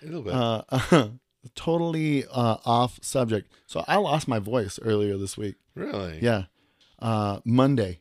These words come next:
Speaker 2: I had no voice. None whatsoever.
Speaker 1: That's wild.
Speaker 2: And it was because, uh, Saturday or Sunday, Miyakota had a softball game where she was going up against the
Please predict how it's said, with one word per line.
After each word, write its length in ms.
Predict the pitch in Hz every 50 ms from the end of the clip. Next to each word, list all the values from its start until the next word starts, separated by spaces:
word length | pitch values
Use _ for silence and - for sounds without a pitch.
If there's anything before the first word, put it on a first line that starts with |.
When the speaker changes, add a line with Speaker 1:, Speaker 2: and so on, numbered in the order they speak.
| _ _
Speaker 2:
I 120 | - 117
had 240 | 110 117 113 107 110
no 320 | 107 104 101 101 104 107 104
voice. 380 | 92 90 87 87 - - - -
None 500 | - 110 120 127 131 135 131 113 101 90
whatsoever. 680 | 92 104 104 - - 107 101 98 92 90 90 87 87 - - 113
Speaker 1:
That's 200 | 113 110 - -
wild. 320 | 104 113 123 107 - - _ _ _ _ _ _ _ _ _ _ _ _ _ _ _ _ _ _ _ -
Speaker 2:
And 340 | 110 113 113 110 113 113
it 60 | 113 110
was 140 | 104 104 98
because, 520 | 104 110 - - 113 107 104 95 - - - _ -
uh, 480 | 110 107 101 95 95 95 90 90 92 - - _ _ _
Saturday 680 | - - - 107 107 107 107 104 101 95 92 - - _ _ _ _ _ - - - -
or 160 | - 95 92
Sunday, 600 | - - 123 117 113 101 95 92 90 92 90 - _ _ _
Miyakota 560 | 104 104 101 95 101 95 - - 104 95 95 101
had 260 | 98 101 87 92 92 - -
a 60 | 101
softball 520 | 92 90 - - 95 101 - _ - 98 87
game 380 | 90 90 90 85 85 87 90 - _ _ _ _ _ _ _ _ _ _ _
where 220 | 101 101 98 95
she 640 | - - - - 104 101 101 98 98 98 95 95 95
was 180 | 95 95 92
going 240 | 85 95 95 95 95 95
up 100 | 92 92
against 420 | 87 92 95 90 92 - - -
the 460 | 107 98 90 90 90 90 87 85 85